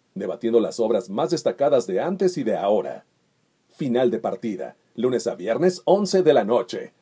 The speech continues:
Foro T V. Ok, en una hora, toma uno. En una hora,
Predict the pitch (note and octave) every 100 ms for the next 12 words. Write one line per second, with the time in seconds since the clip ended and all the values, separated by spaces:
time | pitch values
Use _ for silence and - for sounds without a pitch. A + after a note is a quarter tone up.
0 | _ _ - C#3 B2 C3 A#2+ F2 B1+ -
1 | _ _ _ _ _ _ _ _ _ -
2 | F#3 F#3 F#3 F#3 F3+ - C3+ D#3 C3+ B2+
3 | D3 F#3 F3+ A#2 F#2 F2+ A2 G3+ G3 _
4 | _ _ _ _ _ _ _ _ _ _
5 | _ _ _ _ _ D3 A2+ G#2+ G3+ G#3+
6 | B2+ A#2 A2+ - -